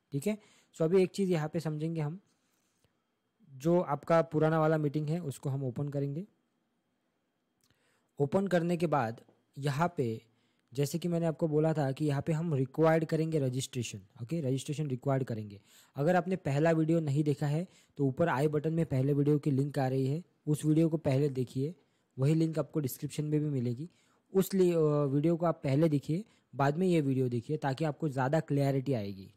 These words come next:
ठीक है? ओके, चलिए आगे बढ़ते हैं। तो यहाँ पे ये रिक्वायर्ड किया था हमने, इसलिए रिक्वायर्ड किया था क्योंकि जो भी लोग हमारे सेशन को अटेंड करेंगे, हमें उनका रिपोर्ट चाहिए। हमें ये पता होना चाहिए कि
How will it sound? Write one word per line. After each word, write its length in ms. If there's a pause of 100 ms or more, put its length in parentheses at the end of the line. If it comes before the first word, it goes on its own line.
ठीक 160
है? 140 (540)
ओके, 240
चलिए 280
आगे 240
बढ़ते 280
हैं। 140
तो 100
यहाँ 280
पे 80
ये 160
रिक्वायर्ड 440
किया 220
था 120
हमने, 320 (160)
इसलिए 300
रिक्वायर्ड 360
किया 180
था 140
क्योंकि 280
जो 220
भी 120
लोग 240
हमारे 340
सेशन 340
को 100
अटेंड 360
करेंगे, 400 (400)
हमें 160
उनका 240
रिपोर्ट 420
चाहिए। 400 (320)
हमें 180
ये 160
पता 260
होना 280
चाहिए 380
कि 300